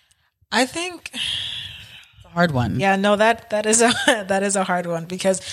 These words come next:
Speaker 1: yeah, there's people at different age, like, stages, right?
Speaker 2: Mm-hmm.
Speaker 1: It's either maybe you've just been single and you've just been, like, alone
Speaker 2: Yeah.
Speaker 1: for a while, or, yeah, maybe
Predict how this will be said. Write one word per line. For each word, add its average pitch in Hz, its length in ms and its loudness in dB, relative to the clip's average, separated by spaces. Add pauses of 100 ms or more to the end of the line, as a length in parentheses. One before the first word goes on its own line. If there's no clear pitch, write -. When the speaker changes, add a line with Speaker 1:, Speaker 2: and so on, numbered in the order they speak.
(300)
Speaker 1:
yeah, 196 160 2
there's 190 160 2
people 214 220 2
at 185 100 2
different 185 300 -2
age, 165 180 -8 (160)
like, 160 220 -8
stages, 175 580 0
right? 151 380 4
Speaker 2:
Mm-hmm. - 160 -10
Speaker 1:
It's - 580 0
either 170 460 -2
maybe 165 300 -8
you've 165 120 -20
just 165 200 -4
been 175 180 -6
single 170 500 0
and 156 140 -8
you've 185 100 -14
just - 180 2
been, 156 220 -8
like, 113 200 -20 (840)
alone 185 720 -2
Speaker 2:
Yeah. 131 220 6
Speaker 1:
for 123 60 6
a 135 40 4
while, 170 500 2
or, 175 320 -2
yeah, 151 320 -6
maybe 165 520 -14